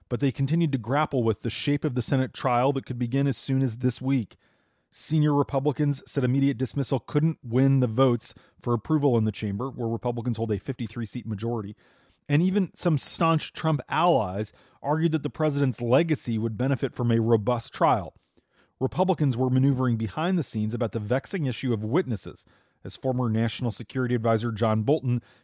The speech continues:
continues to say that he would be willing to testify if he receives a Senate subpoena.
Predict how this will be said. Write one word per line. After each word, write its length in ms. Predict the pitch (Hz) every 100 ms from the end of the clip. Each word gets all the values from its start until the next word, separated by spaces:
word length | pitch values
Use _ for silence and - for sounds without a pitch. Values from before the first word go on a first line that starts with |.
| -
continues 520 | 143 135 180 196 170
to 100 | -
say 240 | 139 120 117
that 140 | 127
he 100 | 123
would 120 | 127
be 120 | 120 113
willing 420 | 107 139 160 165
to 80 | 175
testify 720 | - 147 - 143 104 101 117 - _ _ _
if 160 | 143 165
he 120 | 156
receives 400 | 160 - 120 120
a 80 | 120
Senate 280 | 123 117
subpoena. 460 | - 113 143 113